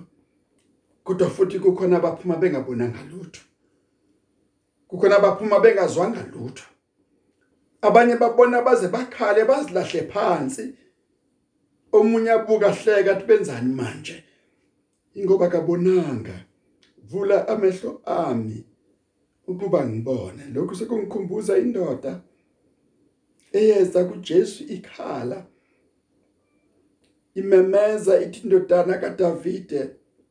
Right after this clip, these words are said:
ngihawukele." Lithi iBhayibheli wema uJesu wathi, "Ufuna ngikwenzeleni?" Wathi, "Na Nkosi,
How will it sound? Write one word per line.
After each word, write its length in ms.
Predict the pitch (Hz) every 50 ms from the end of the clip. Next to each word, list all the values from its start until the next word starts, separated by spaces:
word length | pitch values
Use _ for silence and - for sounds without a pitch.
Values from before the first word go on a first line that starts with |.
| _ _ _ _ _ _ _ _ _ _ _ _ _ _ _ _ _ _ _ _ _ _ _ _ _ _
ngihawukele." 1040 | - 139 131 117 - 165 165 156 143 139 185 160 151 127 117 - - - - - _ _ _ _ _ _ _ _ _ _ _ _ _ _ _ _ _ _ _ _ _ _ _ _ _ _ _ _ _ _ _ _ _ _ _ _ _ _ _ _ _ _ _ _
Lithi 200 | 180 180 - 202
iBhayibheli 580 | - - 175 196 - - 214 202 202 202 214 214
wema 540 | 202 214 214 208 208 202 208 208 185 170 -
uJesu 640 | 120 - - 170 180 202 - - - - 220 190
wathi, 180 | 196 196 190 185
"Ufuna 280 | 175 - - 247 233 190
ngikwenzeleni?" 1000 | 185 180 202 240 214 190 160 151 151 151 190 190 160 131 117 123 131 - - - _ _ _ _ _ _ _ _ _ _ _ _ _ _ _ _ _ _ _ _ _ _ _ _ _ _ 240
Wathi, 260 | 262 - - - 185
"Na 100 | 180 165
Nkosi, 760 | 147 143 - - - 180 160 151 - - 151 - 135 135 -